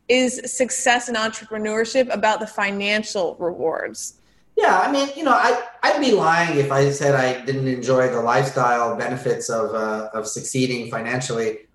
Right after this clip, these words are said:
Speaker 2: But there's more, it, it, listen, money is good for many things. Uh, you know, it's a universal currency, obviously. So it's good for many things. Part of it is your own lifestyle. There's no doubt.
Speaker 1: Mm-hmm.
Speaker 2: But also part of it is what you can then do with it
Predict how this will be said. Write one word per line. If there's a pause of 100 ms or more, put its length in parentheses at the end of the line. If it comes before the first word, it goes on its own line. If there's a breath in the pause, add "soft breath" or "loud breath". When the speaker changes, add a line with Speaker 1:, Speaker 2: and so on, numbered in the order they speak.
(100)
Speaker 2:
But (140)
there's
more,
it,
it,
listen, (220)
money
is
good
for
many
things.
Uh,
you
know,
it's
a
universal
currency,
obviously.
So (260)
it's
good
for
many
things.
Part
of
it
is
your
own
lifestyle.
There's
no
doubt.
Speaker 1:
Mm-hmm.
Speaker 2:
But
also
part
of
it
is
what
you
can
then
do
with
it